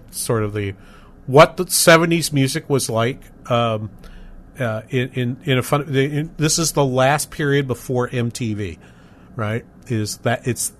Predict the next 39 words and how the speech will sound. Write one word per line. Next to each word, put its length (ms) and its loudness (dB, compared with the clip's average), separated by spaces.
that, 360 2
it's 320 -6
that 400 0
period, 360 -4
the 40 -8
five 340 2
years 180 -2
before 340 -6
M 100 -6
T 180 -8
V 200 -6
first 320 -10
went 160 -6
on 100 -6
the 160 -10
air. 140 -10
Six 220 2
five 220 8
one, 160 6
two 180 4
eight 120 4
nine, 200 2
four 220 6
four 240 2
seven 320 4
seven, 320 4
number 180 2
to 80 -4
call, 200 6
questions 420 -2
and 80 -8
comments. 480 0
We'll 100 -2
shift 460 -2
gears 380 2
in 100 0
the 60 -2
second 360 0
hour, 480 0